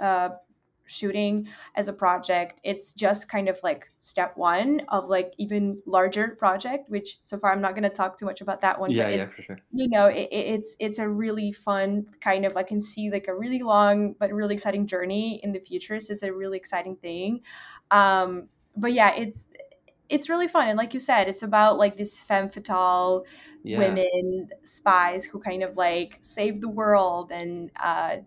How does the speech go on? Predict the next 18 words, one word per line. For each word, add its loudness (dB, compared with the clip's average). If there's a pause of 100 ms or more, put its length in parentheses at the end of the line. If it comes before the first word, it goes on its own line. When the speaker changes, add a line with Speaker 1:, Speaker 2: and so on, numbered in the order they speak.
(360)
Speaker 1:
do -8
a -6
lot 4
of -2
these -8
things. -2
And, -6
and -6
I'm 0
just -10
so 0
lucky -4
that, 2 (140)
uh, 4 (340)
I 6
was, -4 (220)
eh, -10 (180)
like, -8